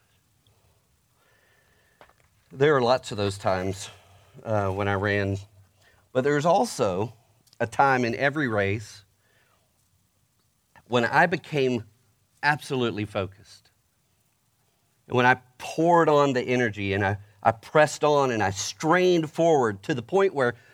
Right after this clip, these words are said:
my feet had to run faster in order to catch up with my head and my heart. That's how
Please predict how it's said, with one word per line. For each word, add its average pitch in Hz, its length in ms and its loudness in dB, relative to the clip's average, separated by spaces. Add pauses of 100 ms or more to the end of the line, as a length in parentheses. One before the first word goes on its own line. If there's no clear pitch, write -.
(100)
my 135 180 2 (220)
feet 247 320 -6
had 156 240 0
to 143 80 0
run 143 240 0
faster 175 720 0 (180)
in 143 100 -4
order 147 240 0
to 123 100 -2
catch - 360 -2
up 139 140 0
with 117 140 -6
my 120 160 4
head 147 220 0
and 113 100 0
my 104 140 0
heart. 104 380 -2 (520)
That's 127 280 0
how 101 360 0